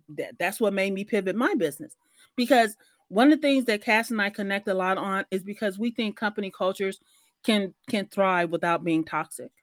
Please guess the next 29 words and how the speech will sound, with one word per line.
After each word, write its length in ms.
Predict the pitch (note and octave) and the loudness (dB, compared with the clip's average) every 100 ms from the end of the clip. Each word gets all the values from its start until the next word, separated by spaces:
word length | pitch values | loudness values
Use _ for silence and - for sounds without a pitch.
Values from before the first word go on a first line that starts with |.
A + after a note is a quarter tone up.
| _ _ _ _ _ _ _ _ - | _ _ _ _ _ _ _ _ -2
We 160 | G3 A3+ | 2 4
think 280 | B3 A3+ G#3+ | 2 2 4
that, 180 | F#3+ - D#3+ | 2 0 2
that 280 | F#3 F#3 F#3 | 6 6 6
you 80 | A#3+ | 4
need 160 | A#3+ G#3+ | 4 2
to 60 | |
have 180 | G3 G3 | 0 0
a 60 | F3+ | 2
level 320 | F3 G3 G3 | 4 2 2
of 80 | F#3+ | -2
respect 380 | G3 - F#3 | -2 -4 -2
for 100 | F#3+ | -2
the 80 | F3 | -4
people 280 | - G#3 G3 | -4 -4 -2
that 160 | F3+ E3 | -2 0
work 220 | F3 F3 | 0 -2
with 320 | E3 F3+ F3+ | -2 -2 -2
you 240 | D3 - - _ _ _ _ _ _ _ _ _ _ - | -10 -12 -14 _ _ _ _ _ _ _ _ _ _ 2
and 160 | G3+ | 4
move 200 | G3+ G#3 | 6 6
away 240 | G3+ G3 F#3+ | 8 6 4
from 160 | F#3 | -2
the 40 | F3 | -2
people 280 | A3 G3 | -2 0
that 160 | F3+ E3+ | 0 2
work 220 | E3 D#3 | 0 -2
for 240 | - G3+ F3+ | 0 4 4
you. 280 | G#2 D2+ | 2 -10